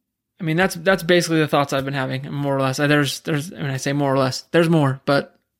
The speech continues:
will be less tonight, <laughs> uh, in today's ep-, in this episode. But I g-, I got a, an email from a listener.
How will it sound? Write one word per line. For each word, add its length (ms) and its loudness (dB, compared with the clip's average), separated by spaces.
will 180 0
be 140 4
less 300 0
tonight, 360 -2
<laughs> 460 -20
uh, 560 0
in 140 -6
today's 260 0
ep-, 160 0
in 320 -4
this 200 -2
episode. 540 0
But 260 0
I 100 0
g-, 80 0
I 180 -2
got 220 4
a, 480 4
an 80 0
email 340 4
from 200 -2
a 40 0
listener. 440 0